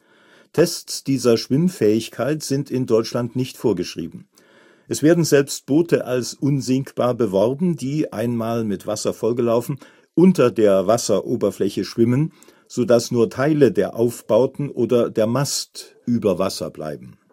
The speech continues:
In den Bootsbaubestimmungen der französischen Handelsmarine, Marine Marchande, ist der Begriff Unsinkbarkeit hingegen genau definiert. Ein Boot gilt dort nur als unsinkbar,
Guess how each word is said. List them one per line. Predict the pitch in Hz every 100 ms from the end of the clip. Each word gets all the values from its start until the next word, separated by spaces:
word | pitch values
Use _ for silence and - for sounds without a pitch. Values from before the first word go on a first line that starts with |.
| _ _ _ _ _ _ _ _ - _ _ _ _
In | 143 131
den | 131 131 127 120 _
Bootsbaubestimmungen | 135 175 - - 113 135 156 151 123 - 160 160 170 185 190 170
der | 123 107
französischen | - 110 101 131 135 127 131 117
Handelsmarine, | 131 131 123 131 123 151 185 208 _ _ _ _
Marine | 92 101 113 131 -
Marchande, | 104 92 - - 120 123 131 147 - - _ _
ist | 147 127 -
der | 131 127
Begriff | 117 117 135 - -
Unsinkbarkeit | 139 151 101 127 147 - 117 120 - 123 139 -
hingegen | 135 110 131 127 135 123
genau | 135 131 120 92
definiert. | 82 87 - 92 87 - - _ _ _ _ _ _
Ein | 120 131 117
Boot | 139 170 -
gilt | 139 139 -
dort | 127 147 -
nur | 127 147 156
als | 127 127 127
unsinkbar, | - 131 113 127 123 127 143